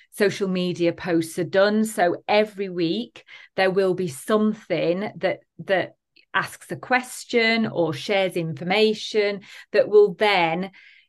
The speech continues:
send them to my blog or my book to learn more. What my V A does is she will frequently do my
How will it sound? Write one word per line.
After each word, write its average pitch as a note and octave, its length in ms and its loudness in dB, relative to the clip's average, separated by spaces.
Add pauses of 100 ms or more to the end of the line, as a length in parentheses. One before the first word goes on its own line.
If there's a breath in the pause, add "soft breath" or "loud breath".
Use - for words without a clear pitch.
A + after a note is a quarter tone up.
(160)
send G#3 520 0
them E3+ 400 0
to F#3 640 0 (240)
my F3 180 -2
blog G3+ 680 4
or F3+ 160 2
my E3+ 440 0 (420)
book G3 320 0
to - 180 -6
learn E3+ 500 2
more. F#3 600 -2 (520 loud breath)
What A3 200 0
my G3+ 220 2
V G3+ 260 0
A A3 380 2
does F3+ 600 -4
is F#3 300 -2
she A3 360 -4
will F3+ 440 -2 (240)
frequently G#3 540 -2
do F3+ 240 0
my E3+ 260 -2